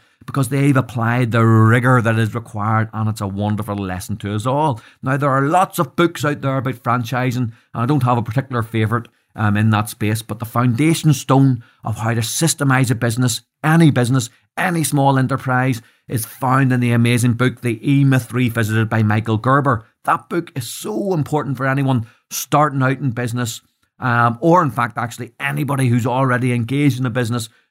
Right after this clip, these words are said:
'cause you're almost certainly not systemizing your business properly, and you're probably a slave to your own business. So go and get that book, E-Myth Revisited by Michael Gerber. So here are my ten things which I believe that franchising has,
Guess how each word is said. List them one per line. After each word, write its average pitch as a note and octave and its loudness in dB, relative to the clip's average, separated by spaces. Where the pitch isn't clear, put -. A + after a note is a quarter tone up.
'cause A2+ 2
you're A#2 4
almost C3 2
certainly A#2 0
not A2 0
systemizing G#2 -6
your G2+ -2
business F#2+ -8
properly, B2+ 0
and F#2+ -2
you're F#2+ -2
probably A2 -4
a - -12
slave G#2 -8
to G#2 -10
your G2+ -6
own F#2+ -6
business. B2 -6
So B2+ -8
go D#3+ -4
and D3 0
get B2+ -4
that A#2 0
book, A#2 -4
E-Myth B2+ -2
Revisited G#2 -6
by G2 -8
Michael G#2 -6
Gerber. C3 -2
So C#3 2
here G3 2
are F#3+ 4
my F3 2
ten D3 0
things B2+ 0
which A#2 -6
I C#3 0
believe A#2+ -2
that A2+ -8
franchising A#2+ 0
has, A#2 0